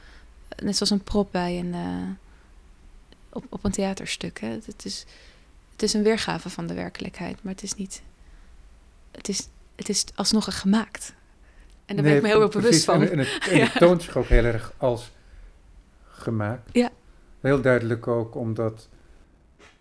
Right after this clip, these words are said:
Speaker 2: je materialen gebruikt op een andere manier. En soms,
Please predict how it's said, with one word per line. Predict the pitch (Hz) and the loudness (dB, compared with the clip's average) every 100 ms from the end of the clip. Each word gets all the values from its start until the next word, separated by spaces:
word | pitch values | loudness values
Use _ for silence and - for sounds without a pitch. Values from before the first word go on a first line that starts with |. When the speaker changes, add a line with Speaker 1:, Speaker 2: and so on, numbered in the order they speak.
| _ - - - - - - - _ _ | _ -20 -20 -20 -20 -20 -20 -20 _ _
Speaker 2:
je | 127 123 131 - _ _ _ - _ _ _ - - - - - _ - _ _ - - | -8 -8 -8 -14 _ _ _ -20 _ _ _ -20 -20 -20 -20 -20 _ -20 _ _ -20 -16
materialen | 135 123 120 127 - 117 107 117 139 139 | -8 -4 0 0 0 -2 2 2 2 0
gebruikt | - 123 113 120 123 123 - - - - - - - - - | -4 -6 -2 0 0 -2 -8 -20 -20 -20 -20 -20 -20 -20 -4
op | 160 151 | -2 -2
een | 139 | -4
andere | - 135 123 113 104 | -2 -2 0 0 -2
manier. | 104 104 117 107 101 - - - - - | -2 -2 -2 -2 -6 -12 -20 -20 -20 -4
En | 147 117 | 0 0
soms, | - 156 139 113 - | 2 4 4 0 -10